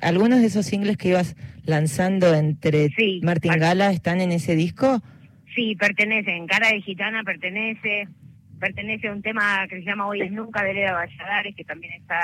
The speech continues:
Speaker 1: Sí.
Speaker 2: está en las redes. De hecho, también grabé Trapito, la canción
Speaker 1: Sí.
Speaker 2: famosa de Néstor de Alessandro.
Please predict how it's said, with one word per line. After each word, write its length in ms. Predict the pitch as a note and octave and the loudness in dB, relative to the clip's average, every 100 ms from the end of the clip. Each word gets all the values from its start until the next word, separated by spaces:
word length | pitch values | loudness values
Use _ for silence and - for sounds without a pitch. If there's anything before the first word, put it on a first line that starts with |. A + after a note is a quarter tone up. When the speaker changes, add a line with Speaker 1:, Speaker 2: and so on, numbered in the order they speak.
| E3 E3 | 0 2
Speaker 1:
Sí. 220 | F#3 E3 | 4 4
Speaker 2:
está 180 | C3+ D#3 | 2 -2
en 60 | |
las 180 | D#3+ D#3+ | -6 -8
redes. 400 | G#3 G#3+ G3+ F#3+ - - - | -4 -4 -4 -8 -12 -20 -16
De 100 | - | -12
hecho, 160 | A#3 A3+ | -8 -8
también 260 | G3+ A3 | -8 -8
grabé 320 | G#3+ G#3+ G#3+ | -8 -8 -10
Trapito, 560 | - F3 - B3 B3 G3 | -6 -6 -6 -12 -12 -12
la 100 | F3 | -10
canción 500 | D#3+ D#3+ F3+ F3+ F3 | -10 -14 -14 -14 -14
Speaker 1:
Sí. 560 | D#3+ - A3 G#3+ G#3 F3 | -12 -4 -2 0 0 -2
Speaker 2:
famosa 140 | D#3+ D3 | -6 -14
de 80 | |
Néstor 340 | D3+ E3+ E3 D3+ | -12 -12 -10 -6
de 60 | D3+ | -6
Alessandro. 640 | - - G#3 A3+ G#3 | -6 -12 -10 -10 -10